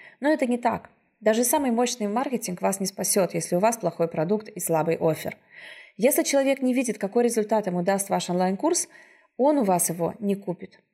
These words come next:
Но есть ещё один секретный элемент формулы успеха. Это правильное определение вашей целевой аудитории. Когда ко мне на консультацию приходят люди, пытаясь узнать, что не так, почему их курс или коучинг не продаётся, тут есть только два главных варианта. У них или не тот оффер,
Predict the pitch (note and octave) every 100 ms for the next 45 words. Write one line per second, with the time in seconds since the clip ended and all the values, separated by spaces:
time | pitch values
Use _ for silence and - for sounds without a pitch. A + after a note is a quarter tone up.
0 | _ - B3 D4 E4+ D4+ - A#3+ G3 F#3
1 | G3 G#3 G3+ G3 G#3 C4 C#4+ B3+ G3+ F#3+
2 | F3+ F3 - D#3+ - - _ G#3+ G#3+ A3+
3 | B3+ C4+ C4 B3 F#3+ F3+ F#3 F#3+ F#3+ F3+
4 | E3+ F#3 - F3+ E3+ E3 D#3+ E3+ E3+ D3+
5 | C#3+ _ _ _ - - - G3 A3 A#3+
6 | B3+ D#4 D4 B3+ A#3+ C4 B3+ B3 - A3+
7 | A#3+ A3+ C4+ D#4 A#3 E3 G3+ F#3 G3+ F#3+
8 | G3 G#3 G3+ G3 - G3 F#3+ C#4 D4+ -
9 | - F#3+ G3+ G3 F#3+ - A3 G#3 F3+ F3
10 | F#3+ F3+ F#3 F3+ F3+ F#3+ A3 D#4 E4+ -
11 | - - - - - - C#4+ D#4 D#4 D4
12 | C#4 B3 G#3 F3+ G#3+ G#3+ G#3+ F3+ E3+ D#3+
13 | E3 - _ - - - A#3+ D4 C#4 C4+
14 | C4+ C#4 C#4 F#4 G4 F3+